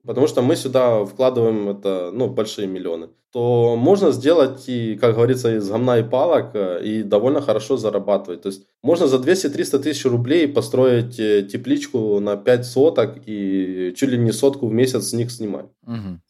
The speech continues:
Speaker 1: Ну, это так вот.
Speaker 2: Нормально. А если, а если я хочу не сотку снимать, а пятьсот? Это уже не от теплички зависит, от, от количества тепличек.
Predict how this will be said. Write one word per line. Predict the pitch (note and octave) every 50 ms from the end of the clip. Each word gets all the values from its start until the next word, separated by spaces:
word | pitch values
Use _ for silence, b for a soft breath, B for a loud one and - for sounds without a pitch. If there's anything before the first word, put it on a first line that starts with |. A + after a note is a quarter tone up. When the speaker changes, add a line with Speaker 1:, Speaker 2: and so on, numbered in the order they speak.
| _ _ _ _ -
Speaker 1:
Ну, | A2 A2
это | G2 G2 F#2+
так | - - E2+ D#2+ -
вот. | - - -
Speaker 2:
Нормально. | A#2+ B2 A2+ A2 G2+ F#2+ G2 G#2+ A2+ A#2+ B2+
А |
если, | C#3 C#3 - D3+
а | C#3 B2+ - C3+
если | C#3+ C#3 -
я | -
хочу | C#3 D#3 D3 -
не | D3 D3 C#3
сотку | - E3 G3 F#3+ -
снимать, | E3 - - C3+ A#2 A2+ A2 -
а | A2
пятьсот? | - A#2 G#2 - - A#2+ C#3 D#3 - _ _ _
Это | - C#3 C3+ D3
уже | C3+ C#3+
не | D3
от | D3 C#3
теплички | - D#3+ D3+ F#3+ A#3+ A3+ - -
зависит, | E3+ D3+ C#3+ C3 C3 B2 - -
от, | C3+ B2 - - -
от | C#3+ C#3 -
количества | - D#3 E3 D#3+ C3+ - - A#2+
тепличек. | G#2+ - G#2+ E2 - F#2+ F2 - - - _